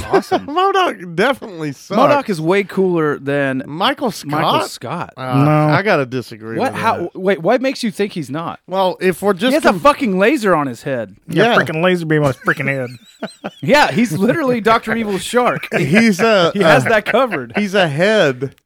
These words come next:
Speaker 2: Yeah.
Speaker 1: that rides <laughs> around in a chair.
Speaker 3: He's got a
Speaker 2: Yeah,
Speaker 3: body.
Speaker 2: I mean, George Tarling, Tarleton, Tarling, Tarleton is way cooler than Michael Scott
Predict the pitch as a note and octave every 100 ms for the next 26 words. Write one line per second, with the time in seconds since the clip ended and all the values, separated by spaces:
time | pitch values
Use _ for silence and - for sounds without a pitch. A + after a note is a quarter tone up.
0 | _ - D#3+ G3 D3+ D3 D#3 D#3 F3 E3
1 | F#3+ - F#3 B2+ A#2+ - F3+ F3 - A#2+
2 | D4 A#3+ C#3+ A2+ A#2+ - F#3 E3 B2+ _
3 | A#2 D#3+ G3+ A3+ F#3+ - - F3 G3 F#3
4 | B2 - - F3+ G3+ D3 C3 A#2 _ -
5 | D#3+ F3+ F3 - C#3 A#2 - G2 F#2 _
6 | _ _ _ _ _ _ _ - E3 D#3
7 | B2+ C#3 A#3+ A3 D#3+ D#3 D3 C3 C3 B2+
8 | C3 C3+ A#2 - D3 E3+